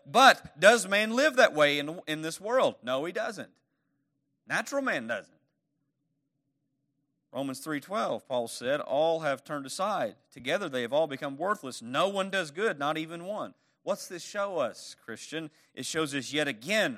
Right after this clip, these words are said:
that only the believer changed by the gospel of Christ can live the life they are supposed to live to the glory of God.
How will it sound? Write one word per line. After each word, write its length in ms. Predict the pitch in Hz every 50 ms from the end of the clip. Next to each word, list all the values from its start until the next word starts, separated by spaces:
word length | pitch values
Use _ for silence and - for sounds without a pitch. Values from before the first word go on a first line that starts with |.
| 92 - -
that 180 | 147 156 156 -
only 360 | 156 175 208 214 208 196 180
the 120 | 156 156
believer 560 | 147 135 156 170 190 220 247 240 175 135 120 117
changed 460 | - - 180 180 196 196 180 147 147
by 100 | 165 160
the 140 | 151 151 131
gospel 400 | 147 143 143 135 - 156 143 139
of 100 | 120 -
Christ 400 | - 196 208 214 180 151 - - - - _ -
can 320 | - 202 185 175 165 170
live 340 | 185 208 233 247 233 196 170
the 80 | 180 190
life 400 | 185 180 185 208 220 220 202 -
they 160 | 170 165 170
are 80 | 165 156
supposed 640 | - - - 160 - - 254 254 247 214 - -
to 80 | 180 156
live 260 | 139 139 147 160 123
to 80 | 156
the 120 | 160 160 175
glory 360 | 196 226 254 240 202 165 180
of 140 | 208 214 220
God. 340 | 269 254 240 214 135 87